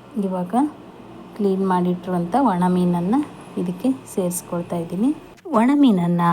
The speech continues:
ಹಾಕಿದ ನಂತರ ಇದನ್ನು ಕೂಡ ಒಗ್ಗರಣೆಯಲ್ಲಿ ಚೆನ್ನಾಗಿ ರೋಸ್ಟ್ ಮಾಡಬೇಕು, ಯಾಕಂದರೆ ಹಸಿ ಸ್ಮೆಲ್ ಇರೋದೆಲ್ಲ ಹೋಗುತ್ತೆ. ಮೀನಿಗೂ ಕೂಡ ತುಂಬ ಟೇಸ್ಟ್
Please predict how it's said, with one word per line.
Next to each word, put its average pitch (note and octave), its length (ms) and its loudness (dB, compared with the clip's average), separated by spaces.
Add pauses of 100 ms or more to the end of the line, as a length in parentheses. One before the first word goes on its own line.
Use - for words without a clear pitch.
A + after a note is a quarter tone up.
ಹಾಕಿದ F3+ 440 0
ನಂತರ D#3+ 280 -2 (320)
ಇದನ್ನು F3+ 320 2 (120)
ಕೂಡ F3 160 2 (280)
ಒಗ್ಗರಣೆಯಲ್ಲಿ F3 680 2
ಚೆನ್ನಾಗಿ F3 440 0 (100)
ರೋಸ್ಟ್ F3 340 -2
ಮಾಡಬೇಕು, E3+ 420 -2 (120)
ಯಾಕಂದರೆ F#3 440 0 (380)
ಹಸಿ A3+ 320 2
ಸ್ಮೆಲ್ F#3 380 2
ಇರೋದೆಲ್ಲ F3 400 -2 (600)
ಹೋಗುತ್ತೆ. F3+ 460 0 (600)
ಮೀನಿಗೂ F#3+ 400 4 (100)
ಕೂಡ G3+ 100 4 (160)
ತುಂಬ F#3 320 0 (160)
ಟೇಸ್ಟ್ F3+ 340 -2